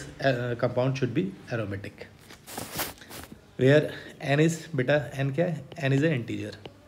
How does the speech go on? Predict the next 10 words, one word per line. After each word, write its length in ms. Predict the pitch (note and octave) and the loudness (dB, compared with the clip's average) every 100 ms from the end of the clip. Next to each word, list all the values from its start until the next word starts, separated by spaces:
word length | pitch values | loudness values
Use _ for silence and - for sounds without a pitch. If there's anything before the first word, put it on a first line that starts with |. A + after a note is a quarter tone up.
| - - | -16 -10
है 40 | D#3 | -8
ना? 160 | E3 - | -6 -8
Where 300 | - B2 A#2+ | -4 -2 -2
n 300 | C3 B2+ B2+ | -4 -4 -2
is 160 | D#3+ E3+ - | -2 -4 -8
integer, 440 | A2+ G#2+ G2+ - - - - - - - - - - - | -8 -8 -10 -12 -16 -20 -20 -20 -18 -20 -20 -20 -20 -10
बेटा 420 | - A#2+ A#2 B2 | -2 0 0 -2
n 120 | B2+ C3 | -2 2
क्या 140 | C3+ | 2
है? 200 | D#3+ E3 | 2 -2